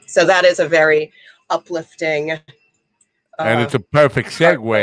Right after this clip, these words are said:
Speaker 1: book.
Speaker 2: into what I, I wanna ask you about the rest of your life, the, the, that part of your life. Are you back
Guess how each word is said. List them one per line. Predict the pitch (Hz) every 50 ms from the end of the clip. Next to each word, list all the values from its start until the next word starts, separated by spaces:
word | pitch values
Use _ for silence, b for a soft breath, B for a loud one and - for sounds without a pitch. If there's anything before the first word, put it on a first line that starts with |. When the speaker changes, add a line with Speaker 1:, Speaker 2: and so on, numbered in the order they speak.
| 104 107 101
Speaker 1:
book. | 127
Speaker 2:
into | 123 117 - 127 120
what | 117 117 117 113
I, | 110
I | 113 113 113 - 110 110 110
wanna | 110 117 113 113 113
ask | 113 110 120 123 117 110 -
you | 123
about | 117 117 120 113
the | - 120
rest | 120 120 117 - -
of | 123 110 123
your | 120 120
life, | 127 151 151 135 117 139 -
the, | 110 110 107 110
the, | 101 - 110 110
that | 110 107 131 143 147 - -
part | 117 107 101
of | 95 85
your | 92 92 90
life. | 92 92 87 -
Are | 101 104
you | 104 101
back | 95 87 - 117 120 127 123 _ _